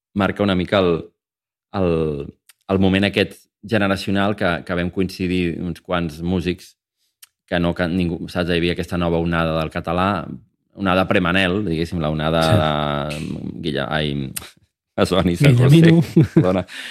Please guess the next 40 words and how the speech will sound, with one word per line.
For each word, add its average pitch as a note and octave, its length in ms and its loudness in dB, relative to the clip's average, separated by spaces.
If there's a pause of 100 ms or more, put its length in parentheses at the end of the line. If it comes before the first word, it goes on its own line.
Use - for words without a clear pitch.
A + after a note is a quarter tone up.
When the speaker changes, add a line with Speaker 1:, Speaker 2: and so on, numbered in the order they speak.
(120)
Speaker 1:
No, F#2+ 100 4
home, A2 160 4
n'hi G2 80 4
ha F#2 80 4
més, G2+ 240 4
el, E2+ 140 4 (100)
el D#2+ 180 2 (240)
San C#2+ 160 -12
José, G#2 300 0
el, E2 320 0
el D#2+ 280 -2
Masoni, G2+ 580 0
de - 340 -8
Bank D#2+ 160 2
Robert, G2+ 340 2
però E2 140 -2
després D2+ 240 -8
hi G2 60 2
havia G2 180 2
més D2 160 -4
gent, F#2 240 0
hi D2+ 60 -2
havia D#2+ 260 -2
els, D2+ 380 -6 (720)
els D2 440 -8
aquests, D2+ 400 -14
hòstia, - 320 -20
no D2 80 -12
em D#2+ 80 -12
sortiran D2+ 300 -10
els C#2 100 -14
noms, D2+ 260 -6
eh? G2 140 -6
Però, - 160 -10
bueno, D#2+ 240 0
el, C2+ 80 -6 (160)
el C#2+ 80 -8
Erm, F2 400 0
per D2 160 -6
exemple, E2 380 -4